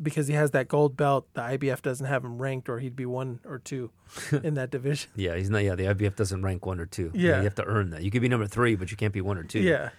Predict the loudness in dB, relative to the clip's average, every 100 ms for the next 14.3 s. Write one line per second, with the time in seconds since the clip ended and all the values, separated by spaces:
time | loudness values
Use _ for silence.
0 | -20 -20 -20 -6 -2 -2 -4 -12 _ _
1 | _ _ -8 -2 2 6 6 8 6 8
2 | 6 8 6 6 6 4 8 8 8 6
3 | 4 4 4 4 4 6 4 2 4 4
4 | 6 4 4 2 -2 0 0 2 0 2
5 | 4 4 2 2 0 0 -2 -2 -2 -4
6 | -8 _ _ _ 0 0 0 -4 -8 _
7 | -20 -20 -4 8 10 10 8 4 4 8
8 | 8 8 6 0 -6 _ _ 2 4 4
9 | 2 2 4 2 0 -2 -8 -4 2 4
10 | 6 4 6 6 6 4 4 4 4 4
11 | 4 2 2 2 2 2 2 4 4 4
12 | 4 4 4 2 2 2 2 4 4 4
13 | 4 4 2 8 12 12 10 0 -8 -2
14 | 2 2